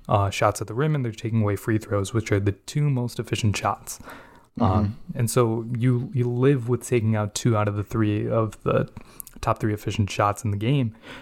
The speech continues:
Speaker 1: And that's why the Bucks defense has been so successful. And that's because of Brook Lopez just being a monster at the rim.
Speaker 2: Yeah, I found the clip. So Nakia shared the clip and just called it "Why the Bucks Are Good in Seven Seconds." It's O G Anunoby,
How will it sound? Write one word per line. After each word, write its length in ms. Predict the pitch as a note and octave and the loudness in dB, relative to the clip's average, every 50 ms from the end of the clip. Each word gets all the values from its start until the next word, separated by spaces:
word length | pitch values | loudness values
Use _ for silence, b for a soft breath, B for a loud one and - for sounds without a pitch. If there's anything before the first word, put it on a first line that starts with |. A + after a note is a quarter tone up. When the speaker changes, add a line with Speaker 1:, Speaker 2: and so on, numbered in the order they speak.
| B B B B - | B B B B -6
Speaker 1:
And 120 | A#2 A#2+ A#2+ | -4 -2 0
that's 200 | A#2+ A#2+ - - | 0 -2 -2 -2
why 100 | A#2 G#2+ | -2 -2
the 80 | G#2+ | 0
Bucks 220 | G2+ A2 G2+ - - | 0 0 0 0 -2
defense 300 | - A2 - A2+ G2+ - | -4 0 0 0 0 0
has 120 | A2 G2 | -2 -2
been 160 | F#2+ G#2 G2 F#2+ | 0 0 0 2
so 180 | - - G2+ | 2 0 0
successful. 540 | - - A2 - - A2 G2 - - A#2+ A#2 | 0 -2 -4 0 0 0 0 0 -2 -4 -2
And 140 | A#2+ A#2+ G#2 | -2 0 0
that's 280 | G#2+ A2 A#2 A#2 - | 0 0 0 0 -2
because 720 | - - - - - - - C3 C#3 D3+ C#3+ B2 - - B B B - | -4 -6 -6 -6 -6 -6 -2 0 0 2 0 0 -4 -8 B B B -4
of 120 | A#2+ A2+ | -2 0
Brook 260 | G#2 A#2+ A#2 G#2+ - A#2+ | 0 0 0 0 0 0
Lopez 440 | A2 G#2+ G2+ - G#2+ G#2 G2 G2 | 0 0 0 0 0 0 0 -2
just 240 | F#2+ - A2+ G#2 - | 0 -2 -2 -2 0
being 200 | - A#2 G#2 G2 | 0 0 2 2
a 40 | G2 | 0
monster 600 | G2 G#2 G#2 G2 G2 G2 F#2+ G2 - - - E3 | 0 2 2 2 2 2 0 -2 -2 -2 -2 -2
at 80 | D#3 - | 0 0
the 80 | C3 | 0
rim. 300 | - - - - - - B B B B B B B B B B B B B B B B B B _ - - - | 0 0 0 0 -2 -2 B B B B B B B B B B B B B B B B B B _ -20 -20 -10
Speaker 2:
Yeah, 240 | B2+ B2+ B2+ A#2+ A2+ | -4 -2 0 0 0
I 60 | A2+ | -2
found 260 | - - C#3+ D3 D3 | 0 2 2 4 4
the 40 | C3+ | 0
clip. 320 | A#2+ - - C3 B2 G#2 - | -2 -2 0 0 0 0 0
So 120 | - B2+ | -2 -2
Nakia 480 | A#2+ A#2 A2+ - - B2 B2+ B2+ C3 C3 | -2 -2 -2 -4 -2 -2 0 0 0 -2
shared 240 | - - - B2+ A#2 | -4 -4 -4 -4 -4
the 80 | A2+ G#2 | -4 -6
clip 280 | - - A#2+ A2 G#2+ | -2 0 0 2 2
and 120 | - G#2+ G#2 | 0 0 0
just 160 | A2+ A2 - | 0 -2 0
called 200 | - A#2 A2+ A2+ | 2 2 2 2
it 120 | G2+ - | 0 -2
"Why 160 | - G#2+ A2 A#2 | -2 -2 0 0
the 100 | A#2 G#2+ | -2 -2
Bucks 320 | G2 A2 G#2+ G#2+ - - | -2 -2 -2 -2 -4 -6
Are 60 | A#2 | -4
Good 180 | A2 A2 A2 G#2+ | 0 0 0 0
in 140 | G#2+ G#2 - | 0 -2 -2
Seven 340 | - A2+ G#2 G#2 G#2 G2+ | 0 2 2 2 0 -2
Seconds." 420 | - - A2+ G2+ G2 - G#2+ G2 - | -2 0 0 0 0 -2 -4 -6 -6
It's 140 | - - - | -8 -6 -2
O 140 | C3+ D3 | -2 -2
G 140 | D3+ C3 C#3+ | 0 0 0
Anunoby, 600 | D3 C3+ B2+ B2 A2+ A2+ A2 G#2+ G#2+ G#2 G#2 G#2 | 0 0 0 -2 -2 -2 -2 -2 -2 -2 -4 -4